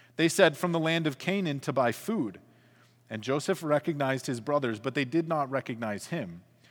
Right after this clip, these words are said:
And Joseph remembered the dreams that he had dreamed of them, and he said to them, "You are spies, and you have come to see the nakedness of the land."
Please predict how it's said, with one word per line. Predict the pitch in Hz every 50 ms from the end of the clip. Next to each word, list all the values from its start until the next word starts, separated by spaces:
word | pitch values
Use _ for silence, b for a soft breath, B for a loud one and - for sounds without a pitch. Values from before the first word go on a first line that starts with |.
| B B B B B B B
And | 123 127 123
Joseph | 160 180 190 - - 262 - 254
remembered | 240 214 190 190 196 196 202 190 208 190 175
the | 190
dreams | 160 147 170 180 208 220 208 175 139 120 113 120
that | 143 139
he | - - 180 175
had | 165 170 151
dreamed | 131 139 160 190 214 220 208 160 123
of | 107 107 107
them, | 110 101 98 95 95 95 b b b b b b b b b b
and | 113 117 131
he | 123
said | - - - 151 151 147
to | 143
them, | 120 113 107 107 107 117
"You | 117 113 165 175
are | 127 107 95
spies, | - - - - 143 151 147 104 87 85 82 92 101 - - - - _ _ _ _ _ _ _ _ _ _ _ _ _ _ _ -
and | - 131 123
you | 135 156
have | 185 196 185
come | - - 214 170 143
to | - -
see | - - - 190 165 143
the | 120 127
nakedness | 117 123 135 147 160 151 - 120 104 107 101 - - -
of | - 113 98
the | 110 101
land." | 104 104 104 98 90 82 85